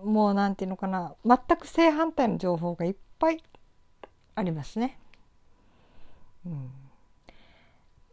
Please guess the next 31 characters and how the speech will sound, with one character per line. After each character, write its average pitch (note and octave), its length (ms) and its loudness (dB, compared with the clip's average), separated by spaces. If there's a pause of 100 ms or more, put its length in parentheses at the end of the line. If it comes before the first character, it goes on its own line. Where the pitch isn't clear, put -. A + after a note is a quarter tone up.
(680)
う A3+ 200 10
ん、 - 40 -2 (100)
一 - 160 -4
般 D#4 200 2
的 D#4 240 -4
に C#4+ 100 -2
は、 F3+ 320 -4 (1300)
え C#3+ 340 -6 (160)
ー、 - 80 0
栄 F3+ 120 4
養 F3 120 2
は、 D#3+ 80 -2
必 - 260 -6
要 G3 100 0
栄 F#3 160 0
養 F#3 120 0
素 - 140 -10
は B2+ 80 -10
取 D3+ 140 -8
っ - 80 -14
た C3 100 -8
方 C3+ 140 -6
が C3+ 120 -8
い C#3+ 120 -6
い B2 40 -12
し、 C4+ 380 -4 (600)
朝 F#3+ 260 -4
昼 D3 300 -8
晩 C#3 180 -8
っ - 20 -10
て - 120 -16